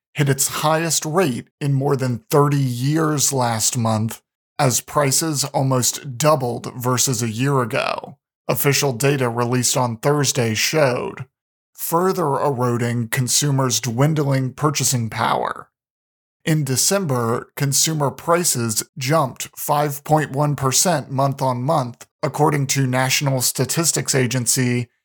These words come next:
indec, while inflation in the twelve months through December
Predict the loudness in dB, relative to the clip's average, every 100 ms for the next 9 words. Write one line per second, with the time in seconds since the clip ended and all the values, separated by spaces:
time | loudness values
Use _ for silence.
0 | _ _ -4 -2 0 0 -2 -8 -18 _
1 | _ -6 0 0 0 -2 -4 0 0 0
2 | 0 0 0 -2 0 0 0 0 2 2
3 | 0 -2 0 0 -2 -2 0 0 0 0
4 | 0 0 0 0